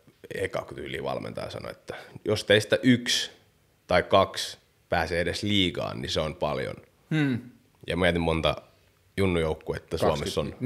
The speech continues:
Speaker 2: niin, ja kaksikymmentäviisi jäbää siinä
Speaker 1: Niin.
Speaker 2: junnujoukkueessa.
Speaker 1: Et se on tosi pieni se prosentti, että sä pääset ylipäätään sen ammattilaiseksi. Puhumattakaan N H L:ssä.
Speaker 2: Niin.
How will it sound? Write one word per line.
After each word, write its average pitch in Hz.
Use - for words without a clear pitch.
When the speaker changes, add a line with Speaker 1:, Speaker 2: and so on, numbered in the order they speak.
Speaker 2:
niin, 113
ja 110
kaksikymmentäviisi 110
jäbää 98
siinä 95
Speaker 1:
Niin. 92
Speaker 2:
junnujoukkueessa. -
Speaker 1:
Et -
se 107
on 98
tosi 117
pieni 76
se -
prosentti, 85
että -
sä -
pääset 120
ylipäätään 98
sen 98
ammattilaiseksi. -
Puhumattakaan 95
N -
H 87
L:ssä. -
Speaker 2:
Niin. 180